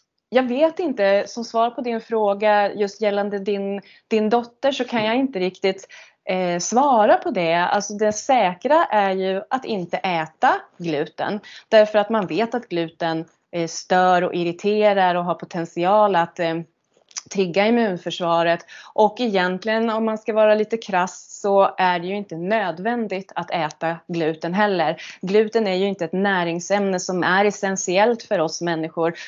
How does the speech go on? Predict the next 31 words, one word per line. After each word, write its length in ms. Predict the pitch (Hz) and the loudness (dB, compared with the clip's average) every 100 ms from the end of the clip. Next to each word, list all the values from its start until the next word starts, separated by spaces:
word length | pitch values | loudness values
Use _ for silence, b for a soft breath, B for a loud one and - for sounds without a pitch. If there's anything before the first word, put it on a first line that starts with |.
| - | -4
utan 240 | 190 185 | 0 2
ofta 280 | 190 - 185 | 0 -2 -2
handlar 360 | 202 208 190 180 | 0 0 0 -2
det 60 | |
ju 60 | 180 | 0
bara 360 | 185 175 170 | 0 2 2
om 280 | 165 165 165 | 0 -2 -2
att, 320 | 160 156 - | -4 -6 -4
eh, 160 | 165 165 B B - | -2 -2 B B -2
många 280 | 190 165 | 0 0
tycker 320 | 160 165 170 160 | -2 -6 -2 -2
att 160 | - - - - - | -4 -14 -16 -10 -6
livsmedel 880 | 190 196 190 - 185 175 170 175 | 0 0 0 -2 -2 0 2 2
med 160 | 175 180 | 0 0
gluten 460 | 180 180 175 175 160 | 0 -2 -2 0 2
i 160 | 160 | 2
är 60 | 160 | 2
väldigt 360 | 165 156 156 | 2 2 0
gott. 340 | 180 - - - B B - | 0 0 -4 -14 B B -4
Men, 380 | 196 196 185 180 | 2 2 2 0
eh, 300 | 170 170 165 | 0 -2 -2
men 240 | 202 196 | -2 -2
så 100 | 190 | 0
att 140 | 196 - | -2 -2
det 140 | 190 | 0
är 40 | 208 | 2
ju 60 | |
inte 180 | 202 214 | 0 -4
så 240 | - 202 185 | -2 0 0
att 100 | 196 | 0
man, 300 | 190 185 | -2 -2